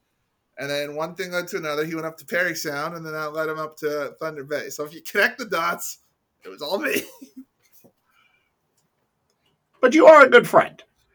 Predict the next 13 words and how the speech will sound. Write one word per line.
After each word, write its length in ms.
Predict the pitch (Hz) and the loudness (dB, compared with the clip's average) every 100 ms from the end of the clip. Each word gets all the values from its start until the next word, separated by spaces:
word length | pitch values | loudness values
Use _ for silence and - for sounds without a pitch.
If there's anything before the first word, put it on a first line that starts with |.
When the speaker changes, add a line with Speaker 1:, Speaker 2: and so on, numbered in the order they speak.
| _ _ | _ _
Speaker 2:
so. 220 | - - - _ _ _ _ _ _ - | -14 -12 -14 _ _ _ _ _ _ -20
Speaker 1:
You're 120 | - | -14
welcome. 260 | 156 175 - _ _ _ _ _ _ _ _ _ _ _ _ - | -14 -14 -18 _ _ _ _ _ _ _ _ _ _ _ _ -14
Speaker 2:
I'll 80 | |
give 140 | 85 87 | -10 -8
you 60 | - | -10
that. 200 | - - _ _ _ _ _ _ | -12 -18 _ _ _ _ _ _
There 120 | 67 | -16
you 80 | - | -14
go. 140 | 85 - | -14 -16
Speaker 1:
Yeah. 760 | - - - - - _ 95 | -20 -20 -20 -20 -20 _ -8
Speaker 2:
All 80 | 92 | -8
right. 120 | - | -8